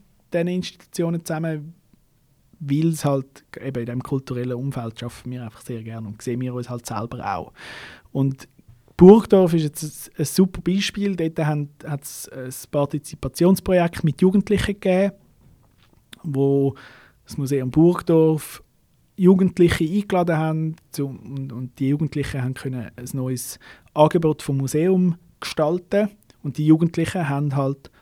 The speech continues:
den Wunsch gehabt, um ein Escape Game zu machen. Und das ist jetzt vielleicht noch kurz ein Seitenzweig, eben auch wieder das mit dieser Popkultur, die ich vorher gesagt habe. Also, ich habe das Gefühl, in zwanzig Jahren oder vielleicht in dreißig, wenn, wenn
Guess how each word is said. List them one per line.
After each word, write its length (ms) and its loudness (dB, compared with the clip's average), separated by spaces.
den 60 0
Wunsch 260 -2
gehabt, 260 -10
um 80 -6
ein 40 -6
Escape 500 -6
Game 200 -8
zu 40 -8
machen. 280 -12
Und 160 -10
das 180 -10
ist 120 -6
jetzt 300 -10
vielleicht 360 -10
noch 180 -8
kurz 300 -4
ein 220 -4
Seitenzweig, 1000 -4
eben 200 -6
auch 160 -2
wieder 180 2
das 240 4
mit 160 -6
dieser 180 -4
Popkultur, 600 0
die 60 2
ich 60 -2
vorher 240 -6
gesagt 320 -8
habe. 140 -2
Also, 200 -2
ich 160 8
habe 100 10
das 120 4
Gefühl, 320 6
in 160 0
zwanzig 400 6
Jahren 480 8
oder 300 -2
vielleicht 320 -2
in 80 -4
dreißig, 480 2
wenn, 360 -2
wenn 720 -6